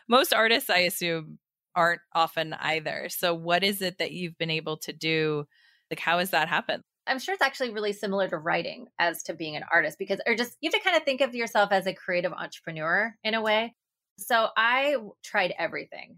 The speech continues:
Speaker 2: I've taught classes. I've done murals. I've done licensing, royalty,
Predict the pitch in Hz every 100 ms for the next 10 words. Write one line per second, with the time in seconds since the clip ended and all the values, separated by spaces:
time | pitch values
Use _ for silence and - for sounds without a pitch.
0 | _ 185 196 202 190 180 - 170 160 -
1 | - - 208 196 - 139 92 - - _
2 | _ 190 202 196 175 185 226 208 175 143
3 | 151 - 170 170 160 170 170 170 170 _
4 | 175 170 180 190 190 190 175 160 175 175
5 | 170 - 170 170 170 170